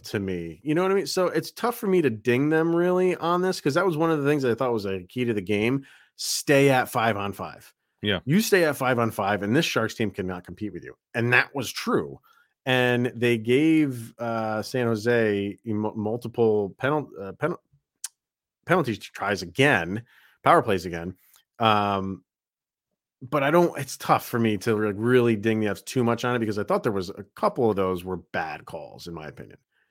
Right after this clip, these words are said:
Speaker 2: I was not a fan of the Nathan MacKinnon kneeing. Um, I,
Speaker 1: Yeah, that,
Speaker 2: I
Speaker 1: one on
Speaker 2: really
Speaker 1: Toews was, like, there, there was a hold or a hook on Toews, and I'm like, "How, where?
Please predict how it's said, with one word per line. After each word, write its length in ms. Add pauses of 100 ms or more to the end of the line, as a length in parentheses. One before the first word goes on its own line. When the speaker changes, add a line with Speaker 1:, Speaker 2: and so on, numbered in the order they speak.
(160)
Speaker 2:
I 240
was 260
not 220
a 60
fan 260
of 80
the 200
Nathan 380
MacKinnon 500
kneeing. 520 (840)
Um, 600
I, 160
Speaker 1:
Yeah, 240
that, 280
Speaker 2:
I 140
Speaker 1:
one 240
on 100
Speaker 2:
really 360
Speaker 1:
Toews 340
was, 300
like, 220
there, 180
there 100
was 100
a 60
hold 320
or 100
a 40
hook 240
on 140
Toews, 320
and 100
I'm 80
like, 140
"How, 200
where? 680